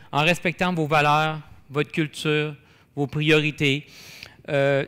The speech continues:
c'est de dire, c'est important de savoir ce que l'on mange, très important.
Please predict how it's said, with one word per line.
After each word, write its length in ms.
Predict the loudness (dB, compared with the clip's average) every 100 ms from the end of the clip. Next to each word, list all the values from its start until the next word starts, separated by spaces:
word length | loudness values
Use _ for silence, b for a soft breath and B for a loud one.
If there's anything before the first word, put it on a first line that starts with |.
| -8
c'est 220 | -8 -2
de 100 | 0
dire, 360 | 2 0 0 -4
c'est 240 | -6 -4
important 480 | -4 -4 -4 -2 -2
de 80 | -4
savoir 400 | -6 -2 -2 -2
ce 40 |
que 100 | -4
l'on 160 | -2 -2
mange, 420 | -4 -6 -10 -14 _
très 260 | -6 -4 -2
important. 500 | -6 -8 -10 -10